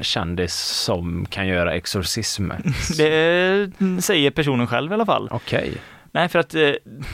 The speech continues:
Speaker 2: det är nämligen så att jag läste en lång, liksom, personligt intervju i Expressen om, eh, Peter Stormare.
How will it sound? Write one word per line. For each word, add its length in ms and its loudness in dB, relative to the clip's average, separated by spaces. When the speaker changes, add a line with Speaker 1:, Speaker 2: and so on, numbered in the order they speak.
Speaker 2:
det 200 0
är 60 4
nämligen 220 4
så 140 2
att 140 0
jag 260 6
läste 320 2
en 200 2
lång, 400 4
liksom, 240 -2
personligt 600 2
intervju 600 0
i 200 2
Expressen 680 -2
om, 540 2
eh, 320 2
Peter 280 -2
Stormare. 600 0